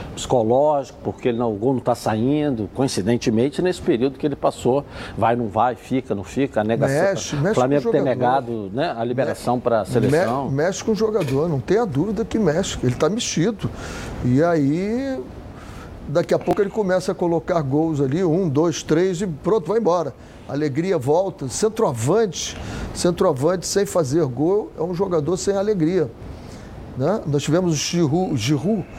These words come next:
Speaker 2: na Copa do Mundo e o cara passou a Copa do Mundo, foi campeão do mundo, não fez nenhum gol. Agora a alegria você não via nele. Você via ele sendo um profissional, cumprindo o que tinha que fazer, mas falta aquela alegria, porque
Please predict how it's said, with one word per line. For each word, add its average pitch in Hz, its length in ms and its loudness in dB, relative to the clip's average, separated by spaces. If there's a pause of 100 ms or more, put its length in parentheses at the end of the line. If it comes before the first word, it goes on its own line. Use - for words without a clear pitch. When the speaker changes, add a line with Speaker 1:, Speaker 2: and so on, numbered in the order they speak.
(420)
Speaker 2:
na 135 240 0
Copa 160 340 2
do 139 160 0
Mundo 151 640 2 (300)
e 139 80 0
o 143 60 2
cara 170 260 2
passou 190 340 0
a 185 40 0
Copa 214 320 0
do 208 100 -2
Mundo, 175 240 -2
foi 175 120 2
campeão 185 360 2
do 170 120 0
mundo, 202 220 -2
não 240 120 0
fez 214 200 2
nenhum 262 300 -2
gol. 190 300 2
Agora 175 260 0
a 180 40 2
alegria 185 460 2
você 247 260 0
não 269 140 -2
via 247 280 0
nele. 185 360 0 (520)
Você 143 240 0
via 151 240 4
ele 165 160 0
sendo 165 320 0
um 156 40 -2
profissional, 160 760 0
cumprindo 175 600 0
o - 20 -6
que - 100 -12
tinha 151 160 2
que - 140 -10
fazer, 147 400 2 (340)
mas 160 160 -4
falta 202 300 0
aquela 214 260 2
alegria, 208 500 2
porque 240 720 0